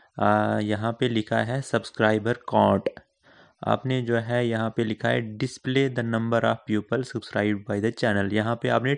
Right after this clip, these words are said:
टिक करना है सब्सक्राइबर काउंट पे और यहाँ पे आपने सेव करना है।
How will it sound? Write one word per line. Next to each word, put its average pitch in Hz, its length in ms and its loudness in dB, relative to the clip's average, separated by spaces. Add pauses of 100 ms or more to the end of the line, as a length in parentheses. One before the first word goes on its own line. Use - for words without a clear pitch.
टिक - 260 8
करना 110 360 4
है 120 220 0
सब्सक्राइबर 107 680 2
काउंट 104 360 0
पे 165 160 2 (500)
और 131 220 8
यहाँ 127 260 4
पे 123 140 4
आपने 123 300 4
सेव 139 320 6
करना 95 340 4
है। 92 220 -6